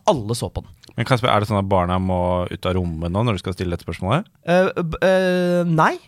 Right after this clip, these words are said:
Speaker 2: Nei?
Speaker 1: Ikke i tjue tjuetre.
Speaker 2: Mm.
Speaker 1: Fordi, eh, foreldre gir blanke
Speaker 2: Ja,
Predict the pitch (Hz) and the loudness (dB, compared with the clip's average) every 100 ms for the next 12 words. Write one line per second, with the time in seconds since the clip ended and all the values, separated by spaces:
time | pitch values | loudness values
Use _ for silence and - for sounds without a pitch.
0 | _ - 143 - _ 269 - 202 196 156 | _ -2 -2 -2 _ -6 -4 -2 0 -2
1 | 160 220 262 _ - 123 185 - _ - | 0 0 -2 _ -2 -2 -2 -12 _ -4
2 | 175 165 170 156 131 156 156 147 147 147 | -2 0 0 -2 -4 -4 -4 -6 -8 -8
3 | 156 165 208 143 139 123 139 135 165 104 | -8 -4 0 0 -2 -4 -4 0 0 0
4 | - - 104 | -8 -2 0